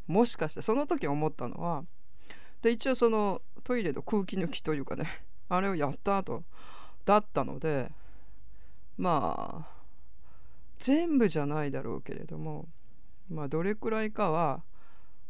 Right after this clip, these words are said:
うん、ちゃんとその、何、浄化じゃないけど、その、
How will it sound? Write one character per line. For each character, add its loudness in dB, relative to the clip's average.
う -2
ん、 -2
ち -6
ゃ -2
ん -4
と -4
そ -4
の、 -4
何、 -4
浄 2
化 2
じ 0
ゃ 2
な 2
い 0
け 0
ど、 -2
そ -2
の、 -2